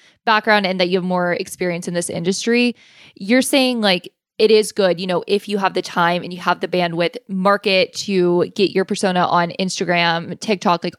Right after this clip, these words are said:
all those other places that maybe they're not actually buying from, but where do you see, like, the line of value between them actually spending the time to do that, whereas maybe they should just focus on the places their customers are actually at?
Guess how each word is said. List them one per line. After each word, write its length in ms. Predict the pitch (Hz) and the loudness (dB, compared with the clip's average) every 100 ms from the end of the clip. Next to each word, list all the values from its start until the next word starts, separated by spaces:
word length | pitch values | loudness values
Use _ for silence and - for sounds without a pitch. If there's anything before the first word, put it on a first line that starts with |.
| - | 0
all 160 | 190 | 2
those 160 | 185 175 | 2 0
other 180 | 185 180 | 0 0
places 460 | - 170 - 185 | 0 -2 0 -2
that 180 | 180 156 _ _ _ | 0 -2 _ _ _
maybe 340 | 214 277 302 302 | -2 0 2 2
they're 180 | 269 | 2
not 300 | 226 214 196 - _ _ _ _ | 2 2 0 -4 _ _ _ _
actually 400 | - 185 - 202 | -4 -2 -2 -4
buying 480 | 165 156 156 196 247 | 0 -2 -2 -4 -6
from, 400 | 247 294 294 269 | -4 -2 -2 0
but 200 | 214 175 _ _ | 0 0 _ _
where 340 | - 196 294 392 | -8 -2 0 2
do 60 | 359 | 2
you 100 | 320 | 0
see, 280 | - 247 | -2 -2
like, 200 | 247 202 | 0 0
the 80 | 202 | -2
line 260 | 175 185 196 | 0 0 0
of 100 | 165 | 0
value 340 | 175 180 180 | 2 2 0
between 420 | 170 175 - 180 175 | -4 -8 -6 -6 -2
them 180 | 175 - | -2 0
actually 520 | 170 180 - 185 175 | -2 -2 -2 -2 -2
spending 500 | - - 180 175 175 | -2 -2 0 0 -4
the 100 | 170 | -2
time 520 | 165 - 185 175 170 | -2 -2 0 0 -2
to 120 | 175 - | -8 -12
do 260 | - 175 | -6 -4
that, 320 | 233 247 247 | 0 2 2
whereas 340 | 190 190 180 175 | 2 2 2 -2
maybe 260 | 180 175 | -6 -4
they 140 | 185 175 | -2 -4
should 260 | - 165 | -4 -10
just 340 | - 180 180 - | 0 2 2 -2
focus 360 | 175 165 226 | -2 -2 -2
on 80 | 175 | -4
the 80 | 170 | -4
places 460 | - - - 185 - | -2 -2 0 0 0
their 120 | 180 | -2
customers 500 | - - - 175 180 | -2 -6 -6 -8 -6
are 80 | 156 | -4
actually 440 | - - - - | -4 -6 -6 -6
at? 300 | - - - | -6 -10 -14